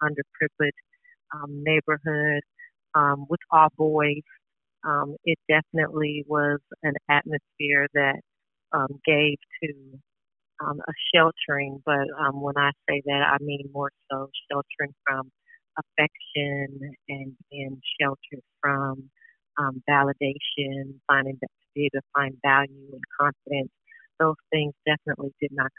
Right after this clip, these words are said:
come easy. I, I would say that if anything, they let, um, built a platform for me to be able to make some horrible decisions in my life,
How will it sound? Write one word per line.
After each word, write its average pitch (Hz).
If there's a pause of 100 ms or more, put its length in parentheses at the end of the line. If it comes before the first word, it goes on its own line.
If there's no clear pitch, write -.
come 127 (100)
easy. 143 (380)
I, 139 (140)
I 139 (120)
would 139 (240)
say 143
that 135
if - (100)
anything, 143
they 135 (100)
let, 139 (180)
um, 131 (440)
built 156
a 135 (120)
platform 143 (100)
for 143
me 139 (480)
to 170
be 156
able 147 (120)
to 147
make 139 (140)
some 131 (120)
horrible 175
decisions 135 (160)
in 139
my 131
life, 131